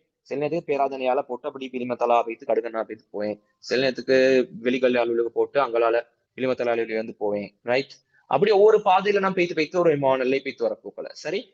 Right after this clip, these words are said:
ஆனா இந்த இயக்கத்தை வந்து எனக்கு அலைவியக்கம்னு சொல்லேலும் அது வந்து எந்த ஒரு நிபந்தனையும் உள்ளுக்கும் வராது. ஒரே ஒரு நிபந்தனை திரும்ப திரும்ப நடக்கணும். அவ்வளவுதான் அலைவியக்கத்துக்குரிய நிபந்தனை. இன்றைக்கு நடந்துட்டு ஆயிரம் வருஷத்துக்கு ஒரு திரும்பி நடந்தாலும் that is also அலைவியக்கம். அவ்வளவுதான்.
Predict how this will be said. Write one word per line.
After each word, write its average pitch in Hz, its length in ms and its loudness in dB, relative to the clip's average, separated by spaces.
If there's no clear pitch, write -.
ஆனா 160 160 0
இந்த 196 200 0
இயக்கத்தை 214 420 -2
வந்து 160 180 -2
எனக்கு 147 180 -4
அலைவியக்கம்னு 170 600 -4
சொல்லேலும் 110 500 0
அது 143 160 -4
வந்து 147 260 -2
எந்த 151 260 -10
ஒரு 185 140 -4
நிபந்தனையும் 151 540 -4
உள்ளுக்கும் 156 380 -6
வராது. 156 500 -2
ஒரே 139 240 -2
ஒரு 233 140 0
நிபந்தனை 143 460 -8
திரும்ப 156 260 0
திரும்ப 123 220 -2
நடக்கணும். 107 460 -6
அவ்வளவுதான் 123 480 -2
அலைவியக்கத்துக்குரிய 127 800 -4
நிபந்தனை. 104 380 -6
இன்றைக்கு 208 280 2
நடந்துட்டு 190 320 2
ஆயிரம் 190 280 2
வருஷத்துக்கு 190 360 -2
ஒரு 175 100 -4
திரும்பி 170 200 -4
நடந்தாலும் 160 400 -2
that 175 140 -2
is 170 80 -10
also 160 220 -8
அலைவியக்கம். 135 680 -6
அவ்வளவுதான். 120 460 -4